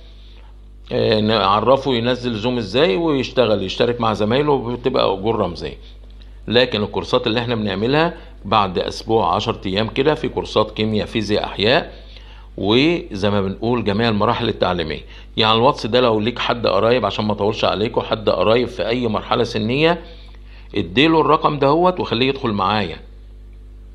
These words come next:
محدش يبعت لي رقم حد ويقول لي: "إيه، دخل ده واتس عندك يا مستر". دي بتضيع لي وقت كتير. الرقم اهو معلن، ومعلن في كل الفيديوهات اللي في القناة عندي.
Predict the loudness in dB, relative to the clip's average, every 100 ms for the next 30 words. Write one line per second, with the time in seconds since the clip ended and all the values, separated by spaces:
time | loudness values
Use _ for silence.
0 | -20 -18 -18 -16 -10 -2 -2 0 0 2
1 | 2 2 2 2 0 0 -2 0 -2 0
2 | 0 2 2 2 0 0 -2 2 2 2
3 | 2 0 2 -2 -2 -6 -10 -16 -20 -20
4 | -20 -20 -20 -20 -20 -6 2 4 4 2
5 | 2 4 4 4 2 -4 -10 -12 -12 -18
6 | -20 -20 -14 -4 0 0 2 2 2 0
7 | 2 0 -2 -6 -2 2 0 -2 -4 -2
8 | -2 -4 -2 0 2 2 0 -8 -8 -6
9 | -6 -2 0 0 0 -2 -2